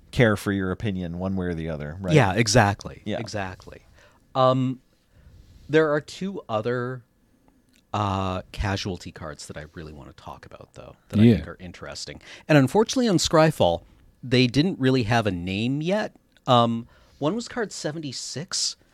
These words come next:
Speaker 2: which I believe was called, uh, Dracula's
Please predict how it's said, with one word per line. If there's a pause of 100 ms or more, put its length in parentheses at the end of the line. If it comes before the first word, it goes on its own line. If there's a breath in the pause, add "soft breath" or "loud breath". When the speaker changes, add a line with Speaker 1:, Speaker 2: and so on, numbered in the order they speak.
(140)
Speaker 2:
which
I
believe
was
called, (760)
uh, (580)
Dracula's